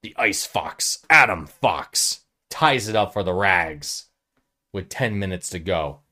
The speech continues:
and the Habs make it to overtime, where nothing happens, aside from heroics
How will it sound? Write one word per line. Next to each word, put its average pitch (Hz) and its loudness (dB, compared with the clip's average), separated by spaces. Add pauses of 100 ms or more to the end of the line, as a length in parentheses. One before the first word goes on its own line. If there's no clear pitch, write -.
(120)
and 92 -8
the 80 -6
Habs 92 -2
make 131 2
it - -10 (360)
to 110 -8
overtime, 87 -2 (720)
where 113 0
nothing 131 4
happens, 92 -4 (640)
aside 95 -4
from 90 -6
heroics 160 8